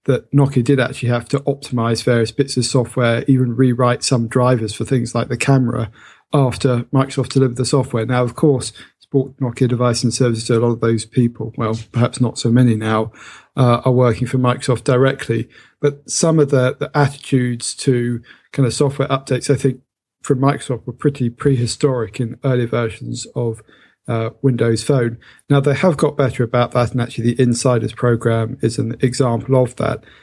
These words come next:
Uh, and they've also said, "We want to try and skip this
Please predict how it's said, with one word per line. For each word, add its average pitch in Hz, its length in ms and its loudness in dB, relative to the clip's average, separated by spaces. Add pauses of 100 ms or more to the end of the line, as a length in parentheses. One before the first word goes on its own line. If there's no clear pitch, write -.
(180)
Uh, 117 280 2 (100)
and 120 140 4
they've 117 180 2
also 117 280 0
said, 113 400 0
"We 127 100 0
want 113 180 -2
to - 80 -16
try 117 260 0
and 110 140 -2
skip - 300 -4
this - 180 -4